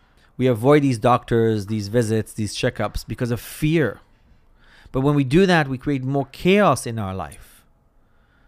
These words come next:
more toxicity. We try to avoid, we choose the illusion. We choose to not take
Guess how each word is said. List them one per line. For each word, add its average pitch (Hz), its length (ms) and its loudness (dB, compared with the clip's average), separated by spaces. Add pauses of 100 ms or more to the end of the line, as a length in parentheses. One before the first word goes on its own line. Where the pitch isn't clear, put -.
(220)
more 147 300 2
toxicity. 110 720 -6 (440)
We - 160 -4
try 147 280 0
to 160 140 -2
avoid, 143 500 4
we 120 120 -2
choose 175 280 -4
the 156 160 -2
illusion. 147 760 0 (1000)
We 120 100 -4
choose 156 300 0 (100)
to 147 80 -2
not 147 640 -2
take 139 480 -2